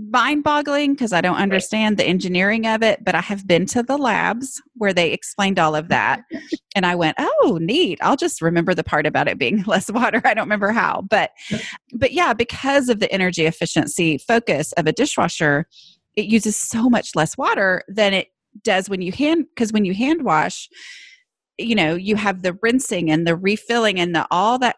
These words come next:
Speaker 1: stuff. And it's, it's amazing how much less water it uses.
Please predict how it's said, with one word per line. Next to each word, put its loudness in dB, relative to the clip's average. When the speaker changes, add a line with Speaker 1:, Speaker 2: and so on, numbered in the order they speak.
Speaker 1:
stuff. -2
And -2
it's, -4
it's -2
amazing 0
how 2
much 0
less -6
water 2
it 0
uses. -2